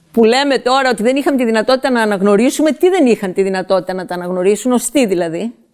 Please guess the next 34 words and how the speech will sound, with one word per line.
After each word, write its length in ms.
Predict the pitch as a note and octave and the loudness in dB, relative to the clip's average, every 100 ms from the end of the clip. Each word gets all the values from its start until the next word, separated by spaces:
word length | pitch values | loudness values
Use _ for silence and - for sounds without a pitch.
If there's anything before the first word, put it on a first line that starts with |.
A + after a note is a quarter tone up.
| _ _ | _ _
εννοεί; 500 | - F#3+ F3+ F#3 A#3 - _ _ _ _ _ _ _ _ _ _ _ _ _ _ _ _ _ _ _ _ _ _ C4+ _ B3 _ A#3+ - _ _ _ _ _ - B3 | -4 0 0 0 -4 -10 _ _ _ _ _ _ _ _ _ _ _ _ _ _ _ _ _ _ _ _ _ _ -20 _ -20 _ -20 -20 _ _ _ _ _ -4 0
Ναι, 80 | C4+ | 2
αλλά 280 | A#3+ A#3+ | 2 2
ένα 200 | B3 B3+ | 2 0
κοινό 300 | C4 C#4 C4 F#4 D#4 | 2 4 4 4 2
όνομα 260 | B3+ B3 A#3 | 2 0 0
σε 120 | A3+ | -2
αυτά 380 | - C4+ B3 A#3 | -2 0 2 2
όλα, 340 | B3 C#4 D#4+ | 0 2 2
ως 260 | D#4 - - | 0 -2 2
τι 180 | C4+ | 2
δηλαδή 420 | F3+ G#3 G3+ F#3+ F#3+ | 4 2 2 0 -2
θα 160 | G#3 | 0
ή-, 160 | G#3+ G3+ | 2 2
θα, 240 | G#3 G3+ - _ _ _ _ | 0 -4 -8 _ _ _ _
ως, 380 | A#3+ D#4+ - - _ _ _ _ _ _ _ _ _ _ _ - _ - | 0 0 -2 -12 _ _ _ _ _ _ _ _ _ _ _ -20 _ 0
ως 360 | D4 C4+ - | 2 2 0
τέχνη, 420 | E4+ E4 D4+ A#3 | 2 2 4 2
ως 140 | A#3+ A3 | 4 4
μία 260 | D4 C#4 | 2 0
τέχνη 360 | C#4 D4 D4 D4+ | 0 -2 0 0
του 100 | D4+ | 4
λόγου. 380 | D4+ C4 G#3 G3 | 4 4 2 0
Έτσι, 200 | A#3 D#4+ | 2 0
αυτό 240 | - C#4+ | 0 0
που 80 | C#4+ | 2
είπε 240 | C#4+ C#4 | 0 2
η 160 | B3+ A#3+ | 0 2
εποπία 540 | A#3+ A#3 A3+ C4+ D#4 | 0 0 2 2 2
που 80 | D#4+ | 0
ήταν 180 | C#4+ C#4+ | -4 -2
μέχρι 200 | D4 - | -2 -2
τώρα 200 | D4 C#4 | 0 2
ανώνυμος. 540 | C4 A#3+ F#3+ D#3+ E3 | 2 0 -2 -6 -12